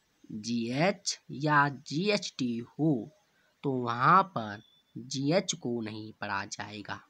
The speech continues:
क्योंकि जीएच वहाँ पर साइलेंट होगा।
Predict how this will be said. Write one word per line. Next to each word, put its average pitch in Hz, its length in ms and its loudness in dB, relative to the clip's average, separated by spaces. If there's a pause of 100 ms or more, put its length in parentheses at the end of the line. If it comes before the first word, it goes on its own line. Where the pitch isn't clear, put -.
(640)
क्योंकि 156 560 0 (340)
जीएच 131 600 0 (140)
वहाँ 110 320 -6 (120)
पर 95 140 -6
साइलेंट 110 920 -4 (320)
होगा। 180 380 -2